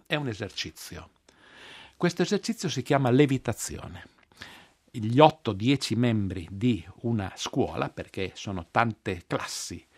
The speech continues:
di circa otto, dieci membri, otto, dodici membri,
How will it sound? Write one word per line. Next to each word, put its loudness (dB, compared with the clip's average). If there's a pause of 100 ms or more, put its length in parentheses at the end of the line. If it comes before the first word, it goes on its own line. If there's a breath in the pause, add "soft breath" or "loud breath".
(540 soft breath)
di -4
circa 2
otto, 2
dieci -2
membri, -2
otto, 0
dodici -2
membri, -2